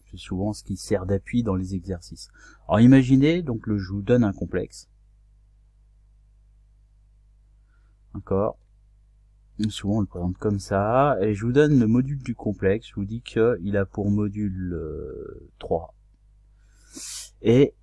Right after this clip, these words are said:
euh, je vous donne un argument de ce complexe, je vous dis que l'argument de ce complexe, c'est,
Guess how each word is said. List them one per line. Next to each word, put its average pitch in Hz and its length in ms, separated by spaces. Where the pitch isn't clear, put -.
euh, 120 160
je 104 100
vous 110 80
donne 104 300
un 139 200
argument 104 460
de 98 60
ce - 100
complexe, 95 760
je - 100
vous 95 80
dis 98 180
que - 80
l'argument 101 380
de 113 40
ce - 120
complexe, 92 680
c'est, 104 640